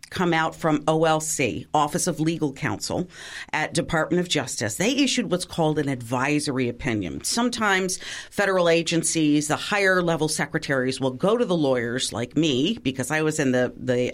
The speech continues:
uh, Civil Rights Office, but very much like this, and say, "Can you issue us an opinion, right? Do the research. Tell us what you think would happen.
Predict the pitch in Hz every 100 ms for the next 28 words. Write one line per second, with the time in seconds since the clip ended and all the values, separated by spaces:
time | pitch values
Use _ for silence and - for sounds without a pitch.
0 | 131 120 117 78 - _ - - 127 147
1 | 165 165 139 104 135 147 - - - -
2 | 151 196 214 175 180 165 156 156 123 120
3 | - 151 - 175 151 147 - - - -
4 | - 247 285 254 196 - 165 156 160 135
5 | 156 123 76 107 _ 160 180 175 - -
6 | 247 262 196 160 - 139 135 - - 247
7 | 277 269 170 151 139 - 120 120 - 147
8 | - 190 180 143 117